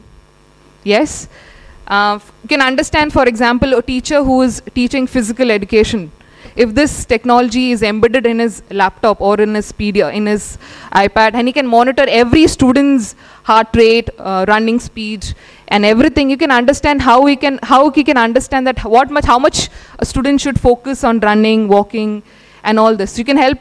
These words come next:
uh, students in terms of, uh, you can understand any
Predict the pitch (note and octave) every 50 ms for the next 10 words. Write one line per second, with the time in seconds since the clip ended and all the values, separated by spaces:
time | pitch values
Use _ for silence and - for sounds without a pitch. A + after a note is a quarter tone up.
0 | - - - A3 A3 A3+ - - - - C#4 C4+ C4+ D4 C#4+ C#4 A3+ A3 - -
1 | _ _ _ _ - - A#3 A3+ A3 A#3 A3+ A#3 A#3+ G#3+ A#3 A#3 A3+ A3+ - -
2 | - G3+ G3 G3 F#3+ G#3 - B3+ A#3 A3+ A3+ B3 C4+ - C#4+ B3+ A#3+ A3+ A#3 C4
3 | C#4+ C#4+ C#4 B3